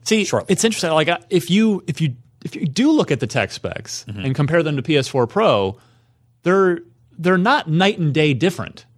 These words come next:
Speaker 1: than, than P S four Pro. They're, they're, you know, higher clock C P U. It's, it, it is more, but it's not night and day more. It's,
Speaker 2: Yeah.
Speaker 1: it's the same chipset. It's, like, the same
Speaker 2: It's
Speaker 1: fundamental
Speaker 2: close.
Speaker 1: foundation,
Speaker 2: Definitely
Speaker 1: so.
Speaker 2: more powerful here 'cause of the G P U. You know, that's what's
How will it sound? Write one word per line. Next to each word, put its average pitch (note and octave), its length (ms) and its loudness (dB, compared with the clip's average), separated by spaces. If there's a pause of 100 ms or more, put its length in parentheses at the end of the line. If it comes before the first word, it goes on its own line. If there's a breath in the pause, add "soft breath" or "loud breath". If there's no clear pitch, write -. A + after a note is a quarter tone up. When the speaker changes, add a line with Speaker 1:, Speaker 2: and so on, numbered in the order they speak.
(200)
Speaker 1:
than, A#2+ 420 -2
than A2 200 -2
P A#2+ 140 2
S G2+ 140 0
four G2 240 0
Pro. F2+ 300 -2
They're, G2 300 0 (180)
they're, A2+ 240 0 (100)
you D3 80 -10
know, G2+ 240 -8
higher E3 320 -2
clock E3 280 -2
C E3+ 180 -2
P D#3+ 200 -4
U. C3+ 100 2
It's, B2+ 180 -4
it, C#3+ 240 -4
it D#3 80 0
is F3+ 180 0
more, B2+ 480 0 (300 loud breath)
but F#3 100 4
it's A3+ 120 2
not D#4+ 220 2
night A3+ 240 2
and D#3+ 160 -2
day F3+ 220 -2
more. - 380 -10 (120)
It's, B2+ 200 -6
Speaker 2:
Yeah. A2+ 120 -2
Speaker 1:
it's C#3+ 140 -4
the D3+ 100 0
same A#3 320 2
chipset. - 460 -4
It's, B2+ 140 -14
like, C3 80 -4
the C#3 100 -4
same D3 380 -2 (140)
Speaker 2:
It's - 100 -12
Speaker 1:
fundamental C3+ 380 0 (120)
Speaker 2:
close. - 380 -14
Speaker 1:
foundation, C#3 480 0
Speaker 2:
Definitely G3 380 -2
Speaker 1:
so. D#3+ 120 0
Speaker 2:
more D3 100 0
powerful B2+ 360 -2
here G2 220 -6
'cause F#3 180 -2
of G3 80 -4
the F#3 100 2
G C3 180 -2
P B2+ 140 -6 (120)
U. - 140 -14 (520 loud breath)
You - 80 -4
know, G2 140 -2
that's A2+ 240 0
what's A#2+ 320 -4